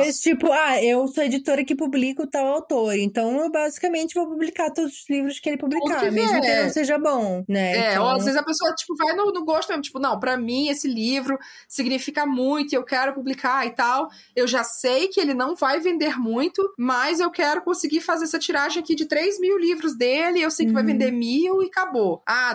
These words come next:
Speaker 2: te sobrou o dinheiro de vender aquele outro livro lá de autoajuda que bombou? Ah, então tá bom. Então vai, publica o livro aí que você quer." Então é, é sempre isso. É sempre um, "Ah,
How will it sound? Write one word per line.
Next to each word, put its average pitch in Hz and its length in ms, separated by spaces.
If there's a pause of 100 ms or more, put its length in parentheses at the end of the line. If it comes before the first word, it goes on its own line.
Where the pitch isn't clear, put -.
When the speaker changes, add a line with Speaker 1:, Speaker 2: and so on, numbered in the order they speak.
Speaker 2:
te 240 80
sobrou 262 400
o 302 40
dinheiro 277 500
de 240 120
vender 247 280
aquele 247 200
outro 240 220
livro 240 160
lá 214 140
de 233 80
autoajuda 226 420
que 240 100
bombou? 220 400
Ah, 254 160
então 233 160
tá 254 120
bom. 190 100
Então 208 300
vai, 190 180
publica 196 340
o - 40
livro 190 240
aí 175 100
que 180 100
você 196 220
quer." 175 340
Então 269 320
é, 277 140
é 269 60
sempre 381 400
isso. 180 280
É 175 40
sempre 269 400
um, 262 180
"Ah, 226 420